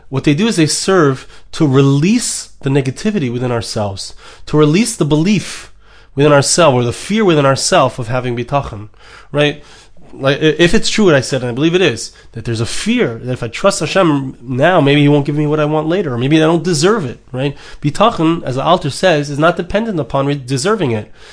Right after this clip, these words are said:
Even a, even a rasha, a person who is evil, who tries to have bitachon, who, um, not, not just tries, but has bitachon, so he can also receive whatever he wants from Hashem. So, the Yetzer Hara wants us to be distant from HaKadosh Baruch Hu, or it's, or,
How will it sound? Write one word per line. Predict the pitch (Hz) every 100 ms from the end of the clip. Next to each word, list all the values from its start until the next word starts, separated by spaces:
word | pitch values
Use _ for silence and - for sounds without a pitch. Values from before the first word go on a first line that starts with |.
| - -
Even | 143 190 190
a, | 170 170
even | 151 180
a |
rasha, | 156 190 208 - 107 85
a |
person | - 156 156 143 - - -
who | -
is | 127 151
evil, | 214 135 110 - - - -
who | -
tries | 107 160 165
to | 143
have | 120
bitachon, | 117 156 170 220 214 - -
who, | - 123 120
um, | 127 120
not, | 143 131
not | 143
just | 165 110
tries, | 202 196
but | 123
has | - 175 165
bitachon, | 135 185 196 226 214 165
so | 156
he | 185
can | 208
also | 143 196 220 190
receive | 175 - 185
whatever | 160 156
he | 151
wants | 156 160
from | -
Hashem. | 151 - 202 131 - - - - - - - -
So, | - - 127 120 120 - - - - - -
the | 123 160
Yetzer | 226 180
Hara | 127 131 135 135 135
wants | 135 139 139
us | 139 139 -
to | 135 135 135 131
be | 131
distant | 151 233 233 196
from | 139
HaKadosh | 123 120 104
Baruch | 101
Hu, | 107
or | 117 123
it's, | 120 -
or, | - 120